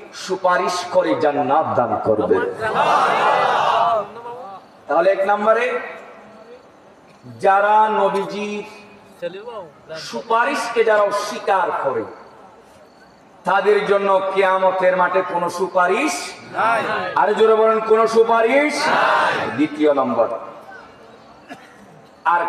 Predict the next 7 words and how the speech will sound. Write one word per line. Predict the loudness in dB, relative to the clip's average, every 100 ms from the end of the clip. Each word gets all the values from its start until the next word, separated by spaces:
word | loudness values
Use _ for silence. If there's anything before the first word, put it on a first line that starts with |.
| -2
কাদের | 0 2 2 0 2
জন্য | 0 0 0
সুপারিশ | -2 -6 -2 -2 -2 -6
নাই? | -4 -4 -6 -14 -20 -20 -20 -20 -20 -20 -20 -20 -20 _ -20 -20 -20 _ -20 -20 -20 -20 -20 -20 -20 -20 -20 -20 -6
হযরত | -2 0 0 2
আবি | 0 2 0
হুরায়রা | 2 2 4 4 2 0 -6